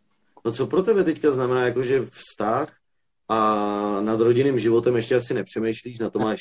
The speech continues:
Speaker 1: čas, čas, jako času dost, ale udržovat vztah v,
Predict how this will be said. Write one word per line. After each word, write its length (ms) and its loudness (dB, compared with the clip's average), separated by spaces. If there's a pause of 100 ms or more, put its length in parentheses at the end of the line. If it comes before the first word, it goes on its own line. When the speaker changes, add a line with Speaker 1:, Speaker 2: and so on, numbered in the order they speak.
(100)
Speaker 1:
čas, 140 -16 (300)
čas, 320 -4 (200)
jako 300 -2
času 320 -6
dost, 320 0 (380)
ale 220 2
udržovat 480 2
vztah 520 -2
v, 400 2